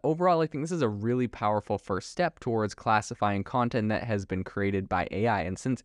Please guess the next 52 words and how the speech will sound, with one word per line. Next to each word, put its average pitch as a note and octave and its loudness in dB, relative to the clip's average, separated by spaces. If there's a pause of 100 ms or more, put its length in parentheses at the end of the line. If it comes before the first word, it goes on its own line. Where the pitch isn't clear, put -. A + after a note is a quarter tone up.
(120)
Eleven A2+ 0
Labs, G#2+ 0 (320)
um, G2+ 0
is A#2+ 2
the G#2 2
number G#2 0
one F#2 0
cheapest, - -2 (240)
but G#2+ 2
also, G#2+ 2
in G2+ 2
my A2+ 4
opinion, G#2 0
it's - -6
one G2 0
of F#2+ -2
the G2 -2
better F#2+ 0
voice A#2 0
cloning A#2 0
softwares G#2+ 0
out G2+ 2
there, G#2 0 (360)
um, G2+ 2
I G#2+ 0
think D3 -2
that A2+ 2
this A2 0
is G#2 -2
a G#2 0
big B2 0
step - 0
for G#2 -2
them. F#2+ 0
They're F#2+ 0
probably G2+ 0
the F#2+ 0
one F#2+ 0
that F#2+ 0
is F2+ -4
the G2 -4
most F#2+ 0
used, F#2+ -2
most F#2 -4
widely F#2+ 2
available. F#2 0
They F2+ 0
have G2+ -4
an F#2+ -6
A G2 -2
P A#2 -2
I. A#2+ 2